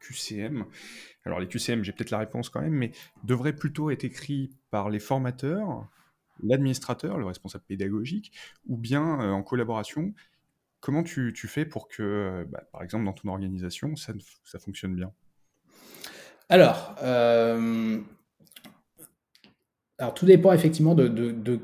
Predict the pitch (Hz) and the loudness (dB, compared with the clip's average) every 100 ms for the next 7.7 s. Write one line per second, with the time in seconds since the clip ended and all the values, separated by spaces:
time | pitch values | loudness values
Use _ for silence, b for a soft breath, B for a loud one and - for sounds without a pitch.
0 | - 110 110 104 170 165 143 - 131 127 | -4 -4 -2 2 2 2 -6 -2 0 2
1 | 143 131 113 107 107 101 98 90 92 90 | 2 0 -2 -2 -2 -2 -4 -6 -8 -10
2 | 87 82 - 143 - 143 139 170 165 131 | -8 -8 -6 -6 0 2 4 4 2 -2
3 | 131 123 120 - 131 127 120 110 104 113 | 0 0 0 -2 -4 -2 -4 -4 -6 -6
4 | 107 120 123 110 104 117 - 120 117 107 | -6 -2 -2 -2 -4 -8 -4 -2 0 0
5 | 101 85 110 - 107 104 - - 104 - | -2 -4 -6 -6 -8 -10 -8 -6 -4 0
6 | 160 156 160 139 127 147 120 - 127 - | 2 4 4 6 4 2 0 -2 -6 -2
7 | 127 127 104 - 120 113 - | 2 2 2 -2 -4 -6 -10